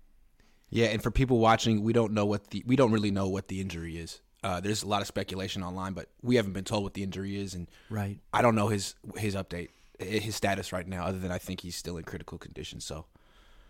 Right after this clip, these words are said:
Speaker 1: we'll find out. And this is really gonna hang over the whole league.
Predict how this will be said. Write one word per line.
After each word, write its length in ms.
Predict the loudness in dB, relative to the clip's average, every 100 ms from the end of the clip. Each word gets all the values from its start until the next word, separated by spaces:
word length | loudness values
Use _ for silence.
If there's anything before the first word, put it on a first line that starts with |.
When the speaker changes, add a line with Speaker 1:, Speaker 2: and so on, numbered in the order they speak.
| -20 -20 -10
Speaker 1:
we'll 120 | -6
find 240 | -2 0 0
out. 180 | -2 -6 _ -20 _ _ -20 -20 _ _ _ _ _ _ _ _ _ _ 2
And 100 | 4
this 140 | 6
is 100 | 6
really 180 | 8 8
gonna 180 | 6 2
hang 200 | 2 2
over 160 | 0
the 120 | 0 0
whole 220 | 0 0
league. 280 | 0 -2